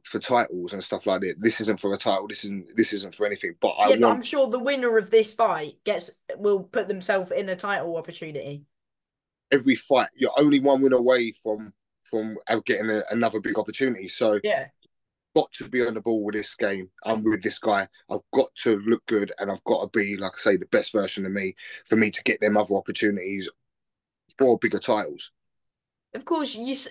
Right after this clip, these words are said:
Speaker 2: you put on, uh, I think it was your story earlier, you put on,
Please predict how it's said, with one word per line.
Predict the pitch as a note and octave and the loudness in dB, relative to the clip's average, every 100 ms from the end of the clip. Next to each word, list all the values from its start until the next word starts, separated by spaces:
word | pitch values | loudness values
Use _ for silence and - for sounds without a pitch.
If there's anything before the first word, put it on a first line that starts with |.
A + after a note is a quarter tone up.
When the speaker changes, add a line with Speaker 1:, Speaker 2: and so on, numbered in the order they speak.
| - | -6
Speaker 2:
you | A#3 B3 | -4 -4
put | - G#3 - | 2 2 4
on, | B3 A#3 | 2 4
uh, | A3+ A3 F3+ | 4 4 2
I | |
think | - A3+ A3 | -2 -6 -6
it | |
was | G3 F3+ | -8 -6
your | |
story | F#3 - A#3+ A3+ F#3 F3+ | -8 2 6 6 4 2
earlier, | G3+ G3 E3+ D3+ | 2 0 -2 -4
you | D3 E3 | -6 -10
put | E3 G3+ - | 0 2 2
on, | F#3 F3+ E3+ | 0 0 -4